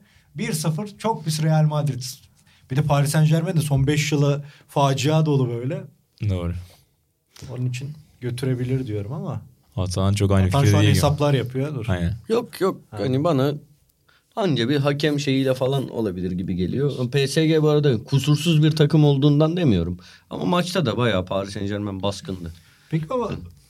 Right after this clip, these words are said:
Speaker 1: Verratti'nin
Speaker 3: Real Madrid, Galatasaray gibi yarı sahasına hapsoldu kaldı yani. Söyle abi.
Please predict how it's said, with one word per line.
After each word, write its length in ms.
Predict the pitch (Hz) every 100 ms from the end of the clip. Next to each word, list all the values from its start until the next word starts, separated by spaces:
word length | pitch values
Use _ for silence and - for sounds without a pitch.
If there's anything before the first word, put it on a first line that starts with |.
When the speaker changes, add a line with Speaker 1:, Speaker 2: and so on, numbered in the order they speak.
| 120
Speaker 1:
Verratti'nin 300 | 120 147 135
Speaker 3:
Real 160 | 110 117
Madrid, 320 | 120 117 120 -
Galatasaray 680 | 123 131 147 170 143 127 123
gibi 160 | 131
yarı 220 | 139 143
sahasına 400 | 151 139 127 139
hapsoldu 440 | 151 156 135 123 135
kaldı 300 | 131 123 127
yani. 200 | 101 85
Söyle 280 | 143 147 107
abi. 140 | 80